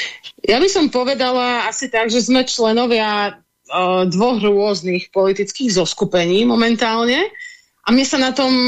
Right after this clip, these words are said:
to páči, to mne je strašne sympatické, že naše, e, súkromné nejaké politické trička absolútne nehrajú žiadnu rolu v našom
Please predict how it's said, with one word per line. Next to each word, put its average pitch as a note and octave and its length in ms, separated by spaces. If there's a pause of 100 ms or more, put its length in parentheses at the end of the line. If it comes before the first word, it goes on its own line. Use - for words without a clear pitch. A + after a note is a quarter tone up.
(260)
to C4+ 160
páči, G#3+ 640
to G#3+ 80
mne A3 240
je G#3+ 80
strašne G3+ 320
sympatické, G3+ 1040
že F#3+ 280 (600)
naše, G3 720
e, - 20 (300)
súkromné G#3+ 800
nejaké F3+ 560 (480)
politické A#3+ 560
trička G#3 720
absolútne B3 560
nehrajú A#3 400
žiadnu G#3+ 320
rolu G3+ 320
v G#3 80
našom F#3 560